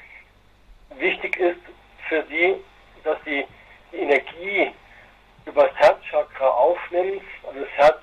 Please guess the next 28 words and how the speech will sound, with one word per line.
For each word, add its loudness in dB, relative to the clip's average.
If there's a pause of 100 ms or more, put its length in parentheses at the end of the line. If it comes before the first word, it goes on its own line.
weiterleitet 2
und -14
dass -8
dann -4
jede 2 (480)
Zelle 0
des -8
Körpers 6 (560)
damit -16
erfüllt -10
wird. -6
Und -4
dann 2
kann 2
auch 6
die, -6 (520)
die -2
Entzündung -4
gehen. 0 (240)
Der -12
Weg -8
ist -6
jetzt -6
so -12
bereitet, 2
weil 6 (280)
der -6
Störfaktor 4